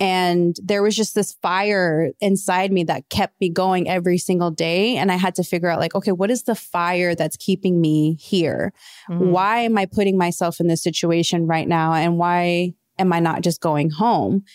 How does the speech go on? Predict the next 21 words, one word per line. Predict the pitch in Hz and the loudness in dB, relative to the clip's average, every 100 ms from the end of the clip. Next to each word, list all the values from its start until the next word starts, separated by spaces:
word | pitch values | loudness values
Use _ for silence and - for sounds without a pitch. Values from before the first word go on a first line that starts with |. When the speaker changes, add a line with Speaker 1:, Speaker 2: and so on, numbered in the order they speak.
| - - - | -20 -20 -12
Speaker 1:
And | - 180 | -4 0
that | 175 147 | 0 2
was | 190 180 | 0 0
the | |
moment | 175 170 165 | 0 2 2
that | 165 | 2
I | 156 | 0
was | 160 - | -2 -2
like, | 160 156 151 - - | 0 0 -2 -6 -2
"Oh, | 196 190 180 160 151 - - - | 0 2 2 2 -2 -6 -12 -2
my | 190 175 | 0 2
why | 180 180 170 165 | 2 2 2 2
is | 160 156 160 - | 2 2 -2 -2
making | 180 170 185 | -2 0 0
my | 175 160 | 0 0
family | 151 147 147 156 | -2 0 0 -2
proud. | - 151 95 107 | -4 -4 -2 0
My | 175 165 | 0 2
why | 170 170 160 165 | 0 0 0 -2
is | - 165 160 160 - - _ | 0 2 2 0 -6 -20 _
continuing | - 196 190 196 190 180 175 | -2 0 2 2 2 2 2